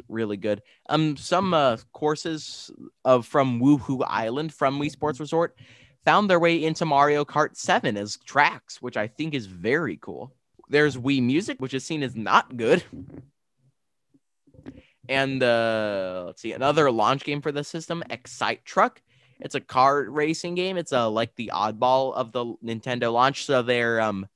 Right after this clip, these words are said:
their first party launch was Legend of Zelda Twilight Princess, which also released on the GameCube.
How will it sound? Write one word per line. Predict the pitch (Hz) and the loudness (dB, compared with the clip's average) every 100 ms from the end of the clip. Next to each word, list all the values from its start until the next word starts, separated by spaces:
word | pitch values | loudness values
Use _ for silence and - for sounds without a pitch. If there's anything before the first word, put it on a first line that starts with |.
| _ _ - | _ _ -2
their | 135 | -2
first | - 202 - | 0 -2 0
party | 170 160 | 0 2
launch | 147 131 135 | 2 0 0
was | 139 104 - 117 | -2 -2 -6 -12
Legend | - 127 143 165 | 0 0 2 -2
of | 151 | 2
Zelda | 143 139 | 2 2
Twilight | 131 - 127 139 | 0 2 2 2
Princess, | - 131 139 135 | -4 -6 -4 -6
which | 127 117 | -4 -2
also | 117 - | -2 -2
released | 117 117 123 127 | -4 -4 -4 -4
on | 117 | -6
the | 92 | -6
GameCube. | 107 101 92 64 | -8 -10 -10 -16